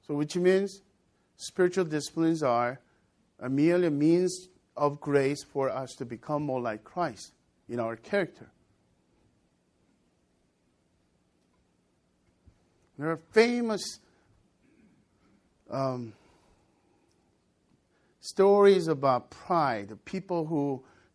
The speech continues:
try to fast forty days. Jesus fast, fast forty days, right? And they fast forty days with all their heart. Think about how hard that would be. And on the way down, they're so hungry, they ate too much, and they die.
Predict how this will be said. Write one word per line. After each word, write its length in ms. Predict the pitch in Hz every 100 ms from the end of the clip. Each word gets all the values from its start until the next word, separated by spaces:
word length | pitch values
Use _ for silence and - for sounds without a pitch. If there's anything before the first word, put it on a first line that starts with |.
| -
try 420 | - 180 180 175
to 120 | 165
fast 500 | 160 160 151 147 - -
forty 340 | 170 175 175
days. 280 | 131 110 -
Jesus 320 | 127 139 127
fast, 340 | - 131 110 -
fast 280 | 139 120 -
forty 280 | 131 123 117
days, 320 | 113 98 98
right? 240 | 110 127 170 _ _ _ _ _ _ _ -
And 140 | 135
they 160 | 147 151
fast 460 | 185 175 180 - -
forty 340 | 170 190 190
days 260 | 160 160 147 - - - - - _ - - - 110
with 320 | 160 175 185 180
all 340 | 147 180 202
their 160 | 196 185
heart. 260 | 165 143 120 -
Think 180 | 226 240
about 300 | 208 131 113
how 280 | 120 156 143
hard 380 | 147 143 135 -
that 200 | 123 120
would 220 | 110 113
be. 240 | 127 107 - - _ _ _ _ _ _ _ _
And 160 | 139 143
on 160 | 156
the 100 | 180
way 280 | 165 175 185
down, 260 | 165 165 147
they're 160 | 139
so 260 | - 175 175
hungry, 380 | 185 185 180 170
they 140 | 147
ate 340 | - 143 160
too 120 | - 165
much, 360 | 147 143 -
and 200 | - 131
they 140 | 120 123
die. 380 | 139 160 85